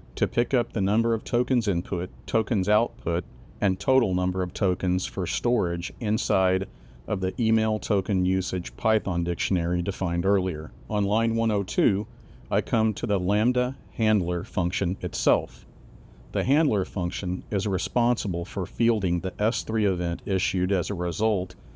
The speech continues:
of the Amazon Simple Email Service storing an email into the incoming S three bucket. It extracts the bucket and key and issues an S three get object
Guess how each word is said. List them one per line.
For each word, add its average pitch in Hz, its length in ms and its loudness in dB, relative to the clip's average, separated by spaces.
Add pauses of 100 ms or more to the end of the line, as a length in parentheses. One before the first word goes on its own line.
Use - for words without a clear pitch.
(240)
of 98 140 0
the 95 180 2
Amazon 113 540 0
Simple 107 560 0
Email 90 360 2
Service 85 580 -2 (420)
storing 107 440 0
an 95 180 -2
email 90 500 0 (160)
into 107 300 0
the 92 200 0
incoming 92 640 0 (220)
S 90 240 0
three 123 220 4
bucket. 85 340 -4 (220)
It 101 100 2
extracts 117 680 0
the 107 100 -2
bucket 107 440 2 (160)
and 107 220 0
key 90 480 0 (480)
and 101 160 2
issues 104 420 0
an 95 140 0 (100)
S 113 240 0
three 110 280 0
get 104 340 0
object 90 540 0